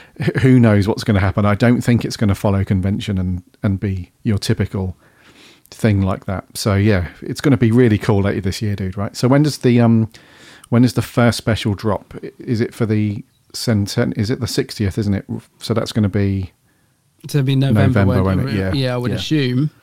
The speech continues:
Speaker 2: And then, yeah, we'll have three, and then, <clears throat> then the Christmas special, I think.
Speaker 1: Unless they do the specials leading up to,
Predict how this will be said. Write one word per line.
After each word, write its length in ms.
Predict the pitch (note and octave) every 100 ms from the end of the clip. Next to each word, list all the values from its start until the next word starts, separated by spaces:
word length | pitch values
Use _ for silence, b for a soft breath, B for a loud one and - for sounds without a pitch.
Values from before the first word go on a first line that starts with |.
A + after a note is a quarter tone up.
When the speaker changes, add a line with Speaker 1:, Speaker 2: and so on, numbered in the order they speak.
| -
Speaker 2:
And 160 | C#3 B2+
then, 160 | B2
yeah, 160 | B2+ C3
we'll 100 | B2
have 120 | B2
three, 260 | - C#3+ C#3
and 120 | C3+
then, 200 | C#3 C3 B B
<clears throat> 200 | B -
then 560 | B3 F#3+ E3+ B2+ C3+ C3+
the 80 |
Christmas 360 | D#3+ D3 - C3
special, 420 | - E3 - C3
I 80 | C3+
think. 500 | - F3 C3+ - - B B B B
Speaker 1:
Unless 260 | - A2 -
they 160 | A2 F#2+ -
do 180 | A#2 A2
the 80 | F#2
specials 460 | - G#2 A2 G2
leading 280 | G#2 G2+ G2+
up 220 | G2 -
to, 340 | - F#2 F2+